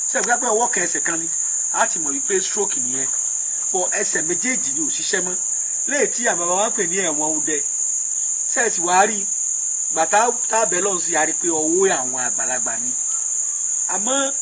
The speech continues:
láti dènà irú nǹkan báyìí, kéèyàn máa ráàánú Ọlọ́run gbà látara wọn, á sọ̀rọ̀ bá, á sọ̀rọ̀ bá díẹ̀,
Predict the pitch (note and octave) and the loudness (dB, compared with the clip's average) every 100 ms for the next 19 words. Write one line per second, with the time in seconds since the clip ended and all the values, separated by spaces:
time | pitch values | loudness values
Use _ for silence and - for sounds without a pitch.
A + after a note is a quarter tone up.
0 | - - C#4 - - - E4 - - - | 0 2 2 2 -2 0 0 0 0 0
1 | - - E3 - G3+ - - - - - | 0 0 0 2 2 2 0 0 0 0
2 | - - - - - - - - - F3 | -2 0 0 0 0 0 0 0 0 0
3 | F#3+ F3+ G#3+ F#3 F#3+ F3+ G3 E3 C#3 D3+ | 0 2 2 2 0 0 0 0 0 0
4 | - D3 C#3 C3+ - - - - - - | 0 0 2 0 0 0 0 -2 -2 -2
5 | - F3 F#3+ A3 F#3+ - - C3 - - | 0 0 2 0 0 0 0 0 0 -2
6 | - - - - - - - - - - | -2 -2 -2 -2 -2 -2 -2 -2 -2 -2
7 | - F3 G3 - F#3 D#3 D3+ - - F3+ | 0 0 0 0 -2 0 0 0 0 0